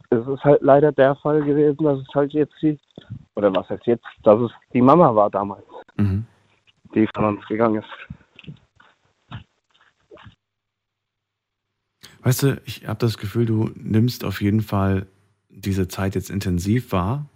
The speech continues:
Speaker 2: und wirst wahrscheinlich auch viel Zeit mit deinem Dad verbringen. Und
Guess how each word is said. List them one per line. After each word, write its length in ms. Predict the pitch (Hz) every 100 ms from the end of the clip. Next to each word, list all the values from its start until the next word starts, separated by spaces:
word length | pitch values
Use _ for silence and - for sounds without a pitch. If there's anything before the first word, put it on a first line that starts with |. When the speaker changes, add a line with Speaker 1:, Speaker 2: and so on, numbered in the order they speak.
| _
Speaker 2:
und 260 | 101 98
wirst 180 | 98 98
wahrscheinlich 400 | 104 101 98 95
auch 80 | 87
viel 180 | - 98
Zeit 220 | - 92
mit 140 | 98 90
deinem 180 | 85
Dad 220 | 82 85 -
verbringen. 480 | 104 101 104 127 139 _ _ _ _ _ _ _ _ _ _ _
Und 560 | 92 87 82 - -